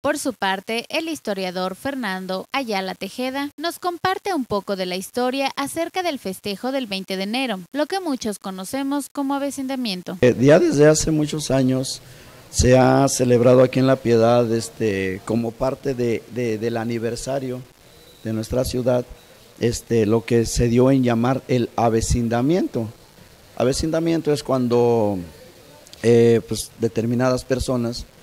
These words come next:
Speaker 2: o de hecho de una, una sola persona puede ser, se va de su lugar de origen y se va a radicar a otro lugar. Eh, hubo aquí en La Piedad un avecindamiento, pero esto fue cuando fue el señor de la, de La Piedad, fue traído a este lugar después de la invención en el siglo diecisiete.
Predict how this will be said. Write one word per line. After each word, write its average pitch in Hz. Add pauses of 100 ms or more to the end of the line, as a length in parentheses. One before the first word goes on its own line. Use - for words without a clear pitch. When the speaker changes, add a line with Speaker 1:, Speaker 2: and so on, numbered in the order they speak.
(200)
Speaker 2:
o 147
de 160
hecho 185
de 151
una, 156
una 160
sola 131
persona 123
puede 127
ser, 120 (360)
se 120
va 135
de 131
su 120
lugar 127
de 135
origen 131
y 113
se 117
va 117
a -
radicar 113 (240)
a 110
otro 104
lugar. 151
Eh, 110 (120)
hubo 147
aquí 147
en 139
La 139
Piedad 120
un 120
avecindamiento, 123 (200)
pero 107
esto 123
fue 123
cuando 117
fue 107
el 104
señor 104
de 101
la, 92
de 90
La 113
Piedad, 113
fue 113
traído 117 (480)
a 90
este 113
lugar 127
después 110
de 110
la 107
invención 117
en 113
el 92
siglo 98
diecisiete. 98